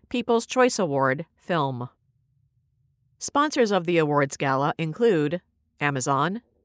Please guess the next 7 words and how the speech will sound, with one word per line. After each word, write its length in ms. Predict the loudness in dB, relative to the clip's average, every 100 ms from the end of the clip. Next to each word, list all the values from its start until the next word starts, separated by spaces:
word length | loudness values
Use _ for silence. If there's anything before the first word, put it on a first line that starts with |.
| _
Microsoft, 760 | -4 0 0 0 2 2 0 -12 _ -2
Warner 320 | 0 2 2
Brothers, 560 | 0 -2 -4 -6 -12 -12
Discovery, 800 | -8 -4 0 2 2 0 0 -4 _ _ _
Fox 340 | 2 4 4 0
Corporation, 880 | -2 -2 0 0 0 0 -4 -4 -10 _ _
Paramount, 720 | -2 0 2 0 0 -4